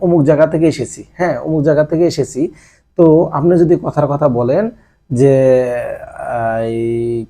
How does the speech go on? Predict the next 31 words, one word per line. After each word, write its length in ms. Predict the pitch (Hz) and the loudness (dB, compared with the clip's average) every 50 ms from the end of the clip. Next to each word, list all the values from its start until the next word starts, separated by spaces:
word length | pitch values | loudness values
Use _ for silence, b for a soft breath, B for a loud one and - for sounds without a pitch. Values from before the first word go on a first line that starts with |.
| _ | _
কি 60 | - 123 | -8 -2
বলে 320 | 131 143 147 175 196 233 - _ _ _ _ _ - | 0 0 2 2 0 -2 -8 _ _ _ _ _ 0
মাদারীপুর 500 | 143 147 156 151 175 170 165 175 180 147 | 2 2 4 4 4 2 4 2 0 -2
থেকে 220 | - 135 110 123 | -2 -4 -6 -6
এসেছি, 300 | 117 110 110 98 - - | -6 -8 -10 -16 -18 -20
তাহলে 180 | - _ - 127 | -20 _ -10 -6
মাদারীপুর 800 | 131 139 156 156 156 175 170 180 180 180 - 190 185 180 180 | -2 -2 -2 2 2 2 2 2 0 0 0 0 2 2 0
কারা 300 | 180 - 160 151 156 156 | -4 -4 0 2 2 2
কি 160 | 151 151 175 175 | 2 2 2 2
মাস্তা, 380 | 175 165 - - - 196 - - b b b b b _ | 2 2 0 -2 -4 -4 -4 -4 b b b b b _
তার 80 | - 156 | -2 0
মানে 120 | 160 165 | 2 2
আমি 200 | 160 160 160 165 | 2 2 2 2
মাদারীপুর 500 | 160 156 160 156 170 165 160 147 160 147 | 2 2 2 4 4 2 2 2 0 -2
থেকে 220 | - 156 139 139 | -2 -2 -2 -2
এসেছি। 360 | 151 123 131 127 - - 165 147 | -2 -2 -4 -6 -8 -8 -6 -4
আবার 200 | 143 151 151 147 | 0 0 0 0
বলি 280 | 127 131 139 175 190 | 0 0 0 -2 -2
মাদারীপুর 760 | 180 151 151 151 151 160 165 160 175 165 151 190 180 180 180 | -2 -2 -2 -2 0 0 0 0 0 -2 -2 -2 -2 -2 -2
কারা 360 | 175 - 160 151 151 156 151 151 | -4 -2 -4 0 0 0 0 0
কি 140 | 151 180 | -2 -2
মাস্তা 380 | 180 185 170 - - - 143 131 | -2 -2 -2 -4 -8 -10 -10 -10
মানে 180 | 127 139 139 139 | -8 -8 -6 -4
মাদারীপুর 520 | 147 160 151 185 160 170 151 170 170 156 - | -4 -2 -2 -2 -4 -4 -4 -6 -8 -8 -8
থেকে 340 | - 160 151 165 202 247 285 b b b b b b _ _ | -10 -12 -4 -2 0 0 0 b b b b b b _ _
এসেছি। 440 | - 151 - 170 135 135 156 117 98 b b b b b b b b _ _ | -2 2 2 2 2 0 -4 -6 -10 b b b b b b b b _ _
তো 420 | - 185 175 165 175 185 190 190 - _ _ | 4 6 6 6 6 4 2 0 -6 _ _
এই 240 | 190 196 208 226 208 | 6 6 8 8 6
যে 120 | 220 247 | 4 2
ড্যাশটা 400 | 165 139 156 160 151 156 180 175 | 4 6 4 4 4 4 2 2
আছে, 220 | 160 - - 220 | 2 2 -2 -6